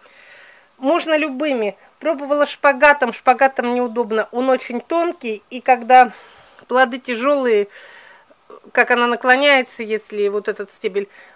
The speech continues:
может вдавливаться и перерезать. Но это опытным путём всё это мы проходим. Сколько раз подвязывать?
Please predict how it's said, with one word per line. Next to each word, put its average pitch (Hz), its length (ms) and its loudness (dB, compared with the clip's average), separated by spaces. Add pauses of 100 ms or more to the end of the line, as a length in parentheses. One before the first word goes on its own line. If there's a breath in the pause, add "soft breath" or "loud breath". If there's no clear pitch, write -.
может 254 360 0
вдавливаться 226 840 2
и 254 240 -8
перерезать. 220 680 -4 (160)
Но 277 180 0
это 269 320 0 (520 soft breath)
опытным 269 460 -4
путём 262 320 -4
всё 233 220 -10
это 202 120 -8
мы 214 120 -8
проходим. 277 560 -6 (1800 soft breath)
Сколько 403 460 -4
раз 302 180 0
подвязывать? 220 680 -4